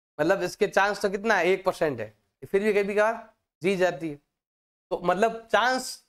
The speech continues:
कम ज्यादा हो सकता है, लेकिन चांस कहाँ से कहाँ तक होंगे? ज़ीरो से सौ तक। जैसे आपके नंबर आते हैं, जैसे दस का नंबर टेस्ट लिया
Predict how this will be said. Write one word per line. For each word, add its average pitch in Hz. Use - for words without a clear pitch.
कम 247
ज्यादा 220
हो 202
सकता 185
है, 180
लेकिन 175
चांस 226
कहाँ 226
से 226
कहाँ 220
तक 226
होंगे? 202
ज़ीरो 170
से 240
सौ 165
तक। 165
जैसे 175
आपके 196
नंबर 208
आते 190
हैं, 190
जैसे 165
दस 196
का 220
नंबर 196
टेस्ट 202
लिया 170